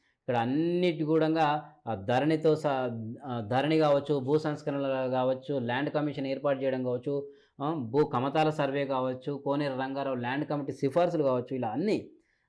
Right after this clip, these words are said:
రైతు బంధు, రైతు బ-, ఆ, రైతు బంధు వివరాలు, గృహలక్ష్మి, మహాలక్ష్మి, అలాగే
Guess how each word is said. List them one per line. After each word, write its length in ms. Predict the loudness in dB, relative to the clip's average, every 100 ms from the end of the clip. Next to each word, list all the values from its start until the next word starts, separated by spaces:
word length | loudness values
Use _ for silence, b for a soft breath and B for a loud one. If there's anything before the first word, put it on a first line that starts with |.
| -4
రైతు 200 | 0 0
బంధు, 300 | 0 0 2
రైతు 260 | 2 0
బ-, 80 | 0
ఆ, 440 | -2 -2 -2 -2 0
రైతు 260 | 0 2
బంధు 240 | 0 0 0
వివరాలు, 360 | 0 0 0
గృహలక్ష్మి, 540 | -2 -2 -2 -2 -6 -6
మహాలక్ష్మి, 680 | -4 -4 -4 -4 -8 -10 -12 _ _ _ _ -2
అలాగే 680 | 2 4 4 0 -2 -12